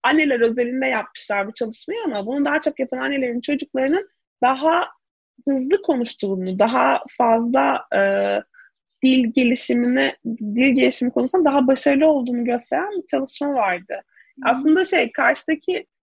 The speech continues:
Speaker 1: e, karşındaki çocuğu tak-, taklit ediyorsun, seslerini taklit ediyorsun. Onu anlıyormuş gibi yapıyorsun. Ona o şekilde karşılık veriyorsun, değil mi?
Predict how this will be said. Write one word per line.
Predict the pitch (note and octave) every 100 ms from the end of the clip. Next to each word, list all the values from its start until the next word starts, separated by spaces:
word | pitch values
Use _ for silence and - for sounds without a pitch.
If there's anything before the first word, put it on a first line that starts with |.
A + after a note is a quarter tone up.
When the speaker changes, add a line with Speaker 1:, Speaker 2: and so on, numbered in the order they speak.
| _ _ -
Speaker 1:
e, | A3+ A3
karşındaki | B3 A#3 - C#4+ D4 F4+ F4
çocuğu | - D#4 D4 D#4+ G4+ A#4+ -
tak-, | G#4+ - -
taklit | E4 E4 A#4
ediyorsun, | A4 D#4 C4 A3 A3+ E4+ A#4 -
seslerini | C4+ - C4 C#4+ D#4
taklit | C#4 A#3 G#3+
ediyorsun. | A3 G3+ G3+ G3 G#3+ - G4+ _ _ _ -
Onu | C4 D#4+ -
anlıyormuş | A#3 B3+ D#4 G4 D#4+ -
gibi | G3+ F#3+
yapıyorsun. | F#3+ - F#3+ G#3 - F#4+
Ona | - C4
o | D4+
şekilde | D#4+ D#4 B3+ G3+
karşılık | G3 F#3+ F#3+ G3 F#3+ -
veriyorsun, | F#3+ G3 F#3+ G#3 B3
değil | C5+
mi? | F4 A3